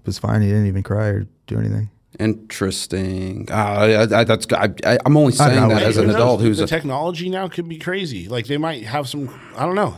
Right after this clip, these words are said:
Speaker 3: They, I don't think they just do it with a pair of fucking scissors.
Speaker 1: No, no, no.
Speaker 3: Yeah,
Speaker 2: Yeah.
Speaker 3: like,
Speaker 2: Yeah, I don't know.
Speaker 3: and I know
Speaker 2: That's
Speaker 3: they, they did something close to that at some point. Like,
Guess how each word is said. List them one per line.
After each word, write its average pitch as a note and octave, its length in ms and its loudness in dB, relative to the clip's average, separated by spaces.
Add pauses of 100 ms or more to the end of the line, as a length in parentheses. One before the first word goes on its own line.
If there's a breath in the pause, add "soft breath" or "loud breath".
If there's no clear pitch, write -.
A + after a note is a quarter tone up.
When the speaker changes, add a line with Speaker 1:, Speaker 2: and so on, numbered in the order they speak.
Speaker 3:
They, C#3+ 140 0 (180)
I C3+ 120 0
don't F3 140 2
think E3 140 -6
they E3+ 120 -2
just D3 160 -4
do D3 100 0
it E3+ 40 -4
with D#3 100 -6
a A#2 40 -12
pair D#3+ 160 -6
of B2+ 80 -10
fucking E3 280 -12
scissors. E3 420 -8 (140)
Speaker 1:
No, A#2 260 6
no, G2+ 160 0
no. F#2+ 220 -4 (160)
Speaker 3:
Yeah, F#3+ 160 -2
Speaker 2:
Yeah. B2 140 4
Speaker 3:
like, G#2+ 300 -4 (460 soft breath)
Speaker 2:
Yeah, A2+ 200 2 (120)
I G#2 140 2
don't A#2 120 4
know. A#2+ 80 6
Speaker 3:
and C3 80 4
I C#3 100 2
know D3 80 4
Speaker 2:
That's E3 80 2
Speaker 3:
they, D#3 140 4
they C3+ 220 2
did C3 380 -4
something D#3 560 -2 (280)
close G3 360 2
to C4+ 160 2
that D3 200 2
at C3 80 -8
some F#3+ 200 -2
point. C3 340 -4
Like, B2 300 -4